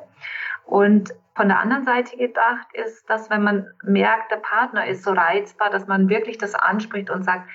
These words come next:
„Ich habe das Gefühl, die Haut ist dünn, du bist sehr reizbar. Was kann denn dir jetzt gut tun? Oder was ist denn der Stress dahinter? Was brauchst du, was tut dir gut?“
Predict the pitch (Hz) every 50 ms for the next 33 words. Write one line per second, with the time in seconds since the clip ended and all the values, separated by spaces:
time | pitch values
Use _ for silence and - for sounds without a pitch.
0 | - - - - - - - - - - 220 202 202 - 196 196 185 190 196 190
1 | - 214 220 202 - - 196 202 185 202 220 233 214 214 214 - - 202 196 196
2 | 190 185 196 196 - - 208 190 185 175 165 170 175 196 196 - - - 202 185
3 | 190 190 185 - - - - - - - - - 196 190 - - 208 202 202 196
4 | 190 190 196 190 185 185 - - 190 190 190 190 - - 160 160 156 156 160 -
5 | - - 160 160 170 - - - - - - - - - 208 190 185 175 170 -
6 | - - 185 185 185 - 165 160 156 160 160 156 160 151 - 160 156 160 160 160
7 | 165 - _ _ _ _ - - 175 170 - 180 185 156 180 165 160 - 160 156
8 | 147 - - 165 - - 156 151 - 143 139 139 139